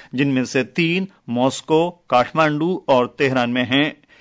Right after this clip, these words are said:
इन केंद्रीय विद्यालयों में कुल तेरह लाख छप्पन हजार छात्र पढ़ रहे हैं। श्री वैष्णव ने यह भी घोषणा की है कि नवोदय विद्यालय योजना के अंतर्गत देश के बाकी बचे जिलों में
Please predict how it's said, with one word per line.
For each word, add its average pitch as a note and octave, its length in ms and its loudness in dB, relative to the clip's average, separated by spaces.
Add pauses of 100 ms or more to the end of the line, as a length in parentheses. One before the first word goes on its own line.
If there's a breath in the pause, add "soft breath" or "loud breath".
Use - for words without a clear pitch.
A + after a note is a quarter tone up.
(220 loud breath)
इन F#3+ 160 4
केंद्रीय G3 440 2
विद्यालयों C#3 520 2
में F3 160 -4
कुल C#3 240 0
तेरह E3 460 2
लाख C3+ 440 2
छप्पन E3 340 -2
हजार A#2+ 460 0
छात्र C3+ 400 -2
पढ़ C3 200 0
रहे A#2 300 -4
हैं। C3 320 -4 (340 loud breath)
श्री E3 140 2
वैष्णव C#3+ 380 2
ने D3 80 -2
यह C3 160 0
भी C#3 100 -2
घोषणा B2+ 340 -6
की C#3 180 -8
है C#3+ 120 -4
कि C#3+ 120 -8
नवोदय B2+ 500 0
विद्यालय B2 460 -2
योजना A2+ 340 -4
के A2+ 140 -6
अंतर्गत C3 500 0 (280 loud breath)
देश D#3+ 320 2
के G3 280 4
बाकी C3 420 0
बचे C#3 380 0
जिलों C3+ 320 0
में A#2+ 280 -2